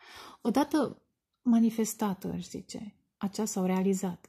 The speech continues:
cum vreți voi, această călătorie, ia uitați ce aveți la cap. Vai de mine! Ce frumos! New love, un nou, sunteți nebuni? O nouă dragoste.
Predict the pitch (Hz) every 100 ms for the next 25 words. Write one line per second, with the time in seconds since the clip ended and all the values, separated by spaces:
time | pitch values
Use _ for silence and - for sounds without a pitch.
0 | _ _ 196 180 180 196 165 - 202 190
1 | 202 - 220 208 196 185 185 175 170 175
2 | - _ _ _ _ - 208 185 185 202
3 | - - 185 185 190 185 214 - 190 185
4 | 214 240 226 202 165 190 185 180 180 196
5 | 214 247 277 269 254 226 202 185 165 170
6 | _ _ _ _ - - _ _ _ -
7 | 277 277 - - - 320 339 370 381 381
8 | 370 294 196 - - - 233 269 311 311
9 | 302 277 208 233 254 285 262 - 190 214
10 | 202 196 185 185 175 165 185 202 226 -
11 | - - - - - 240 247 277 277 233
12 | 240 226 196 180 - - - -